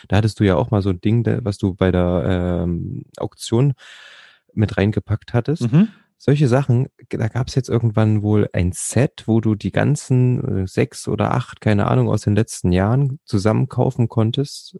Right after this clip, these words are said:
Speaker 1: äh, zu einem Spottpreis. Und da waren die Händler alle, äh, in, die deutschen Händler alle, alle pissig, weil natürlich die können diesen Preis, der von Macmyra da wohl angeboten wurde,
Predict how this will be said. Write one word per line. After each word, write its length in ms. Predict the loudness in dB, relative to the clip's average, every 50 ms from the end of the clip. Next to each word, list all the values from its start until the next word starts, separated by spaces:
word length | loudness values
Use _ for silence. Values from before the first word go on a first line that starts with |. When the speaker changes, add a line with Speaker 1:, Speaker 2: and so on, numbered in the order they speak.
| _ -18
Speaker 1:
äh, 40 | -18 -16
zu 160 | -8 -2 0
einem 140 | 2 2 2
Spottpreis. 880 | -2 -4 -2 -2 -2 -2 _ -10 -8 -4 -2 0 2 0 0 -2 -8 _ _ _ -20 -20 -20 -20 _ -4
Und 200 | 0 0 2 2
da 420 | 2 2 2 0 0 -2 -4 -6
waren 400 | -10 -8 -4 -2 0 2 2 2
die 140 | 2 0 0
Händler 400 | 2 2 2 2 2 2 0 2
alle, 360 | 2 2 2 2 0 -2 -4 -4 -2
äh, 240 | 0 0 0 0
in, 120 | 0 0 -2 -4 -8 _ -12
die 240 | -12 -10 -8 -4 -2
deutschen 320 | 0 0 -2 -2 -2 0
Händler 260 | 0 0 0 0 0
alle, 240 | 0 0 0 0 -2 -2
alle 180 | -2 -2 -2
pissig, 480 | -2 -2 -2 -2 0 0 -2 -4 -4 -10 _ -20 -20 -20 -20 _ _ -20
weil 420 | -16 -8 -2 0 2 4 4 4
natürlich 760 | 4 2 0 0 0 0 0 0 2 0 -2 -4 -8 -18 _ _ _ _ -8
die 160 | -6 -6 -6
können 360 | -4 0 2 4 4 4 2
diesen 300 | 2 0 -2 0 -2 -4
Preis, 440 | -4 -4 -4 -2 0 0 -2 -2 -2
der 140 | -2 -2 -2
von 400 | -2 -2 -2 0 0 0 -2 -4 -6
Macmyra 540 | -4 -4 -4 -2 0 0 0 2 0 0 0
da 160 | 0 0 0
wohl 140 | 0 0 0
angeboten 600 | 0 0 0 0 0 0 -2 -2 0 -2 -2 -2 0
wurde, 280 | -2 -2 -2 -4 -6